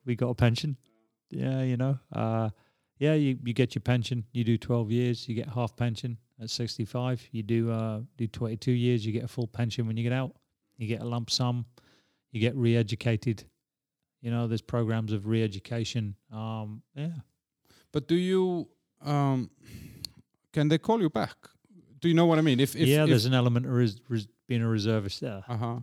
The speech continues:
Speaker 1: uh, not reservist. Uh, I was on the list. Um, there's a certain amount of time, can't remember it, that when you leave, you get given, um, an instruction,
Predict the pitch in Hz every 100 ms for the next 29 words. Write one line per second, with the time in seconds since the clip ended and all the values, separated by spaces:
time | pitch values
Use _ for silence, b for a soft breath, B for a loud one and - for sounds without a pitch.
0 | - 123 113 107 127 120 95 107 98 95
1 | - 113 107 104 104 104 101 107 240 170
2 | 110 104 104 107 101 104 107 104 - -
3 | _ _ _ _ _ - 107 107 104 101
4 | 95 _ _ _ _ _ _ 233 _ _
5 | _ _ _ _ 123 104 98 139 131 117
6 | 117 107 - 101 95 - 127 110 95 92
7 | 113 131 113 117 113 101 95 95 98 113
8 | 113 110 101 98 92 107 110 104 95 95
9 | 92 85 _ _ _ _ _ 165 104 101
10 | 90 - 107 - 101